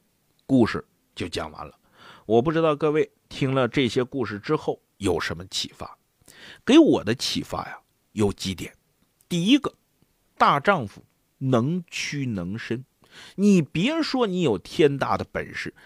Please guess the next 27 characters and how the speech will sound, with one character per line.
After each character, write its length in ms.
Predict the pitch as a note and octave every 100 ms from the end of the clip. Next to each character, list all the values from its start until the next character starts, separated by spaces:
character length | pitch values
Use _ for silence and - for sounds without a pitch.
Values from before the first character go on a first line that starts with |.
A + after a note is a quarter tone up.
| _ -
没 380 | C#3 D3+ G#3+
钱， 500 | A#3+ - - F2 A2 - _ -
在 160 | F#3
现 460 | E3+ - C#4+ F3+ G#2
代 200 | G#2 F2+
这 140 | A2
个 100 | G#2
社 240 | G2+ D3+ G2+
会， 180 | B2 -
可 240 | - -
能 220 | C3 C#3 F3+
你 120 | A#2
啥 440 | - - G#2+ -
都 80 | D3+ F#2+
玩 180 | D2 -
不 100 | -
转。 160 | - - _ _ _ _ -
有 260 | A#2+ F#2+
的 140 | - -
时 140 | F#2
候， 200 | F2+ F2+ - - -
为 180 | C#3 D#3+
了 100 | B2
钱 460 | G2+ - F#2 F#2+ B2
弯 200 | B2 A2+
弯 160 | G2+ F#2
腰， 200 | G#2